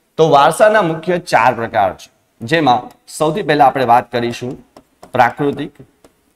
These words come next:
ત્યાર પછી આવશે સાંસ્કૃતિક, ત્યાર પછી આવે છે ભૌતિક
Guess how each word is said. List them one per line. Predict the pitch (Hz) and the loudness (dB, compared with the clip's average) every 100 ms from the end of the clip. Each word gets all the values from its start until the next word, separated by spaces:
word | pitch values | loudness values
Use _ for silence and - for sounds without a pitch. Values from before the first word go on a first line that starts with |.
| - _ _ _ | -20 _ _ _
ત્યાર | 160 190 180 | 2 2 2
પછી | 160 170 | -2 2
આવશે | 143 127 131 120 123 _ _ _ _ _ _ - | 2 2 -2 -4 -6 _ _ _ _ _ _ -18
સાંસ્કૃતિક, | - 131 120 120 - 127 123 135 143 - - _ _ _ _ _ _ - _ _ _ _ - | -6 0 0 -2 -6 -6 -4 -6 -8 -10 -20 _ _ _ _ _ _ -20 _ _ _ _ -2
ત્યાર | 165 190 180 | 2 2 0
પછી | 175 175 | -4 2
આવે | 156 135 123 | 4 4 2
છે | 117 117 110 - _ _ _ 98 | -4 -8 -12 -14 _ _ _ -10
ભૌતિક | 113 127 131 - 151 | -2 0 0 -4 -6